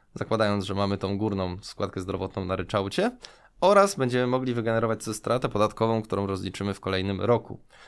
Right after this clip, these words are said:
Wówczas będziemy mogli ponownie zastanowić się w tym okresie, s-, który, jak mówiłem, skłania przedsiębiorców do przemyśleń, co będzie najlepsze dla naszej działalności gospodarczej.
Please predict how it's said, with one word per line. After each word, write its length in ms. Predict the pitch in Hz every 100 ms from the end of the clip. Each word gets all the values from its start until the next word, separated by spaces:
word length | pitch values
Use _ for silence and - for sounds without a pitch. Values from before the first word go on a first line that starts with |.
| -
Wówczas 540 | 123 196 240 139 170 - - -
będziemy 240 | 131 160
mogli 200 | 147 156
ponownie 400 | 156 151 180 123
zastanowić 460 | 101 104 101 95 -
się 240 | 95 95 104 - _ - -
w 80 | -
tym 140 | 113 104
okresie, 560 | 98 165 156 90 104 107 - 107
s-, 140 | 107
który, 280 | - 107 107
jak 180 | 107 110
mówiłem, 440 | 104 117 110 104 - -
skłania 340 | - 120 117
przedsiębiorców 600 | 110 117 107 104 113 107
do 80 | 98
przemyśleń, 500 | - 95 117 156 147 - -
co 160 | - 208
będzie 260 | 185 156 147
najlepsze 380 | 117 113 -
dla 120 | 104 101
naszej 280 | 98 104
działalności 500 | 98 95 98 127 -
gospodarczej. 640 | 92 - 92 90 - -